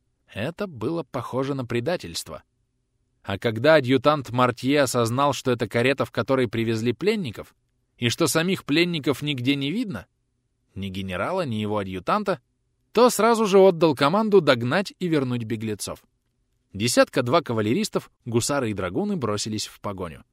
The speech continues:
Кто-то из них выстрелил, но прицелиться мешали повозки артиллеристов. Обогнув препятствие, французы снова выстрелили несколько раз.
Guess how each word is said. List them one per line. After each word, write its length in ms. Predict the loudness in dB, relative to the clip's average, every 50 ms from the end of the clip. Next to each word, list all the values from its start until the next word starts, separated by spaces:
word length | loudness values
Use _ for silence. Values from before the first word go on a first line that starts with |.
| _ _ _ _ _ _ _ _ _ _ _ _ _ _ _
Кто-то 300 | -8 -2 0 0 2 4
из 140 | 4 4 2 2
них 200 | -2 -4 -4 0
выстрелил, 580 | 0 0 0 0 0 -2 0 2 2 0 -2 _ _ -8
но 160 | -4 -2 -2
прицелиться 580 | 2 0 0 0 2 0 0 0 0 -2 -2 -2
мешали 360 | -2 -2 0 0 2 2 2
повозки 480 | 2 2 2 2 2 2 0 -2 -2 -6
артиллеристов. 760 | -8 -6 -6 -6 -6 -6 -6 -6 -10 -12 -14 -16 -20 -20 _ _ _ _ _ _ _ _ _ _ _ _ _ _ _ _ _ _
Обогнув 500 | -8 -4 -4 -2 -2 -2 -4 -4 -4 -2
препятствие, 560 | -4 -2 0 0 0 -2 -2 -6 -8 -10 -8
французы 480 | -6 -6 -6 -4 -4 -4 -4 -2 -2
снова 380 | -2 -4 -4 -4 -2 0 0 2
выстрелили 580 | 2 0 -2 -2 -4 -6 -4 -4 -4 -4 -4 -4
несколько 560 | -4 -4 -6 -6 -6 -8 -10 -12 -10 -12 -12
раз. 260 | -12 -12 -14 -16 -20